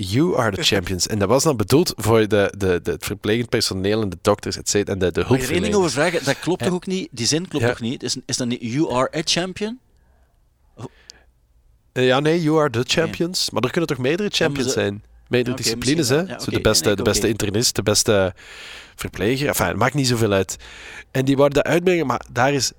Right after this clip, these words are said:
Speaker 1: dus de platenfirma van Queen gaan voorleggen. En daar was Brian May dan helemaal boos over. Ik weet niet, ondertussen is het wel ergens uitgebracht, maar enkel via YouTube of weet ik veel wat. Maar dan, dan weet je genoeg. Snap je, Queen, dat is niet... Dat is niet,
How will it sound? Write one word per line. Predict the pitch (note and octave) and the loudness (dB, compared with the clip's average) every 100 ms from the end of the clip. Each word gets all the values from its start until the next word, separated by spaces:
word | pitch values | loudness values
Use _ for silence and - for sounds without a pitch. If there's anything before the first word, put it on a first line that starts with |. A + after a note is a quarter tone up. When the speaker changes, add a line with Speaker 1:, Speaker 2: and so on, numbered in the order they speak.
| - | -6
Speaker 1:
dus | G#2+ - | -6 -4
de | G2+ - | -4 -2
platenfirma | A#2+ D3 E3+ - - F3+ F3 | 0 2 0 -2 -2 0 0
van | D3+ B2 | -2 -4
Queen | - D3 B2+ | -2 -2 0
gaan | G#2+ F2+ | -2 0
voorleggen. | F#2+ A#2+ B2 F#2+ F2 - - - - | 2 2 2 0 -4 -10 -20 -20 -6
En | A2 | 0
daar | A2 | 2
was | A2+ | 2
Brian | G#2+ A#2 A2+ | 4 4 4
May | A#2+ D3 | 2 2
dan | C3 | 0
helemaal | C#3 B2 G2 | 0 0 0
boos | G#2+ B2 D3 | 0 2 0
over. | D#3+ E3+ F3+ F3 - - | -2 -2 -4 -8 -14 -10
Ik | A2+ | -2
weet | D3+ C#3+ | 0 0
niet, | C#3+ | -2
ondertussen | C3+ A#2+ D#3 - | -2 -2 -2 -4
is | C3+ | -2
het | C3+ | -2
wel | B2+ - | -4 -8
ergens | - C3+ B2 B2+ | -8 -6 -4 -2
uitgebracht, | C3 - A#2+ - | -2 -4 -4 -4
maar | - | -6
enkel | B2 C3 C3+ | -6 -6 -6
via | A#2 A#2 G#2+ - | -6 -6 -8 -10
YouTube | - G#2+ A#2+ B2+ | -10 -8 -8 -8
of | G#2 - | -10 -8
weet | A#2+ B2 | -4 -4
ik | - | -4
veel | A#2 | -2
wat. | B2 - - - | -2 -4 -14 -4
Maar | B2+ | 0
dan, | C3+ B2+ | 0 2
dan | B2+ A#2 | 0 2
weet | C3+ - | 0 0
je | A#2 | -2
genoeg. | G#2+ D#3 - - - - - | 0 0 -2 -8 -14 -20 -16
Snap | - C#3 | -4 -4
je, | - A#2+ | -2 -6
Queen, | - C3 E3+ | -2 0 0
dat | D#3 B2+ | 0 0
is | B2+ - | 0 0
niet... | C3 - | -2 -2
Dat | - G#2+ | -2 0
is | C3+ - | 0 0
niet, | C3+ B2 | -2 -4